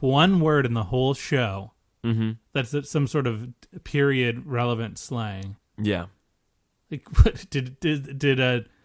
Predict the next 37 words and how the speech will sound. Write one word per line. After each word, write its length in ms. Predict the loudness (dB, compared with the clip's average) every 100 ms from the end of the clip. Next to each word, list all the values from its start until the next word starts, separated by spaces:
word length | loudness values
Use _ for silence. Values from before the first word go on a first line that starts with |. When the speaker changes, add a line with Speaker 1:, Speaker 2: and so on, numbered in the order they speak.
| _ -14 0
Speaker 1:
was 160 | 0 2
it, 100 | 0
like, 160 | 0
the 80 | 2
nineteen 380 | 2 2 2 0
twenties 420 | 2 2 2 0
word 300 | -2 -2 0
of 140 | -2
the 80 | -4
day 340 | -2 0 0 -2
on, 300 | -2 -4 -6
on, 360 | -4 -4 -4 -8 _ _ _ _ _ _ _
on 180 | -4 -2
whatever 360 | 0 -2 -2 -2
website 540 | -2 -4 -4 -4 -2
Julian 320 | -2 0 -2
Fellows 380 | -2 -2 -2 -2
goes 280 | -2 -2 -2
to, 180 | 0 0
where 160 | 0 -2
he's 160 | -2
like, 200 | -4 -6
"Oh, 360 | -4 -4 -6 -8 -8
p-, 80 | -8 -8 _ _
wonderful, 400 | 2 2 2 -2
I 100 | -4 -2
found 360 | 0 0 0
it." 200 | -8 -12 -14 0
Speaker 2:
Yeah, 320 | 8 8 8 2
yeah, 60 |
yeah, 360 | 2 4 6 4
yeah. 140 | 2
Speaker 1:
He 80 | -2
puts 240 | -12 -12
it 100 | -10
in 140 | -8 -6
there. 240 | -6 -8